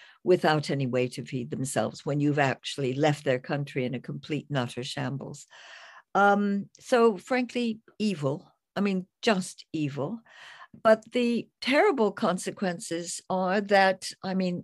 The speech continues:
I don't have a big brief for right-wing Islamists, but I actually believe that the Taliban, when they first came to power and then were eventually pushed out,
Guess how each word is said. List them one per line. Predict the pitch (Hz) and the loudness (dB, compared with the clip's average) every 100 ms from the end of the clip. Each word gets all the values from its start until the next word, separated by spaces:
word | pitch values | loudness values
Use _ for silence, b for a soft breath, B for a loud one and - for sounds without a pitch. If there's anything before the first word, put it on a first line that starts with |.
| - | -4
I | 175 214 | 2 2
don't | 208 202 185 - - _ - | 4 4 2 -2 -16 _ -10
have | 185 180 | -4 0
a | 175 160 - _ - | 0 0 -4 _ 2
big | 220 190 | 2 2
brief | 165 175 - | 0 0 -2
for | - 156 156 - | -4 -4 -4 -6
right-wing | - 175 185 175 156 151 - - _ - | 0 2 2 -2 -2 -4 -10 -18 _ -6
Islamists, | 190 - 170 156 156 262 - - - B B B _ | -4 -4 -4 -2 -2 -4 -10 -16 -18 B B B _
but | 214 214 214 - | 4 4 0 -4
I | 202 226 226 - | 2 4 2 2
actually | 226 247 - 294 | 0 0 -4 -4
believe | 226 226 220 220 220 196 | 0 2 2 2 0 -2
that | 190 - | -10 -8
the | 214 | -6
Taliban, | 208 208 202 202 190 190 190 - | 0 2 4 4 2 2 -2 -6
when | 175 | -6
they | 165 180 | -4 0
first | 247 262 - | 4 2 2
came | 254 220 | 0 0
to | 220 | 0
power | 220 220 202 202 208 | -2 0 0 0 0
and | 190 175 | -2 -4
then | 180 180 | -6 -4
were | 175 - 156 | -2 -4 -4
eventually | 156 165 - 131 | -4 -4 -6 -8
pushed | 190 180 - | -6 -6 -2
out, | 196 | -4